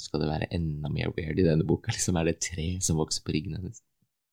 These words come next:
Når jeg leste i boka igjen nå, så ble jeg litt sånn også nysgjerrig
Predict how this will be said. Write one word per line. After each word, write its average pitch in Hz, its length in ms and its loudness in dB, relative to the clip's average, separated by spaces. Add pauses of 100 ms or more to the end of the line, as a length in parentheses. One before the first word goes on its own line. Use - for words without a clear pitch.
(160)
Når 90 100 6
jeg 87 80 8
leste 85 240 6
i 80 60 6
boka 82 260 6
igjen 87 300 8
nå, 95 100 6
så 87 160 2
ble 85 140 4
jeg 85 160 4
litt 82 160 2
sånn 78 160 4
også - 320 -2
nysgjerrig - 1000 -6